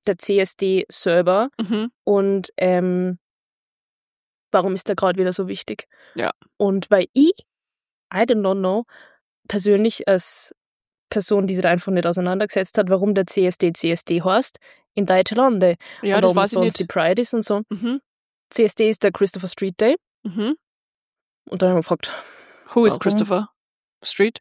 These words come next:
Speaker 1: Who is Christopher Street?
Speaker 2: Ja.
Speaker 1: Und dann hat sich herausgestellt,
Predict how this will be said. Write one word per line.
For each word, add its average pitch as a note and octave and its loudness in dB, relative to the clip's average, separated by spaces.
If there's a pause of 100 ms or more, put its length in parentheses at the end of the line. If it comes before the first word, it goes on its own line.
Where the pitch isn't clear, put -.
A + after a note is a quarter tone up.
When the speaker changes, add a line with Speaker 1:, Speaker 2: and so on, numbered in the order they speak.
Speaker 1:
Who A3 0
is - -4
Christopher - 0
Street? - -8 (280)
Speaker 2:
Ja. - 0 (680)
Speaker 1:
Und A#3 2 (200)
dann A#3 -2
hat A#3+ 2
sich C4+ 2
herausgestellt, G#3+ 0